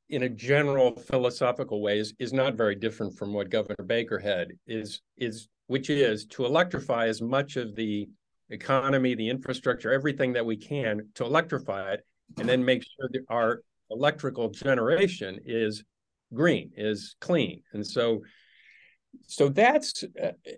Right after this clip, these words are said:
that's, um, Baker and, and you folks in the legislature have led the way on that, but it's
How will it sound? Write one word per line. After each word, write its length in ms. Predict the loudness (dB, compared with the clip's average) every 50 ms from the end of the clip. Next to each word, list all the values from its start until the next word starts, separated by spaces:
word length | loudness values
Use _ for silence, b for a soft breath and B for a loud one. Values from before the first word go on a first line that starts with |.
| -14 _
that's, 480 | 4 6 6 6 4 0 -6 -12 -14 -16 -14 -14 -14 -4 2
um, 420 | 4 6 6 6 6 4 2 -2 -10 -16 -18 -4 0
Baker 520 | 2 2 4 4 4 4 4 4 2 0 -6 -12 _ _ _ _ _ _ _ _ _ _
and, 200 | 0 2 2 0 0 0
and 160 | 2 2 4
you 180 | 2 2 2
folks 420 | 6 6 6 6 6 4 -4 -10 -10 -10 -10 -10 -12 -12 -12 -12 -12 -10 -6
in 100 | -4 0
the 100 | 0 4
legislature 640 | 6 6 6 4 2 -2 0 2 2 2 2 2 2
have 120 | 4 4 6
led 240 | 6 4 4 4 2
the 80 | 0 0
way 220 | 2 2 2 2 2
on 200 | 0 0 0 0
that, 220 | 0 -2 -2 -2
but 120 | -2 0 0
it's 160 | -2 -2